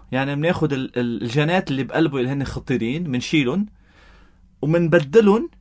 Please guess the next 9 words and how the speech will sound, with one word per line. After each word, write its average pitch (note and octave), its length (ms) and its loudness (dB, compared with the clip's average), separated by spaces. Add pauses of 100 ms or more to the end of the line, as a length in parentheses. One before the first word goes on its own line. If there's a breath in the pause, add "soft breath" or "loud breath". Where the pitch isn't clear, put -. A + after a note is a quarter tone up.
(140)
بجينات D#3 640 0
معينين. A2+ 640 -2 (640)
أوكي؟ - 260 -12 (480)
ومنرجع D3+ 580 4
منستعمل E3+ 640 2
هيدا F#3 320 0
الفيروس F3 600 -2 (100)
ومنحقنه C3 800 0 (340)
بقلب، C3 480 0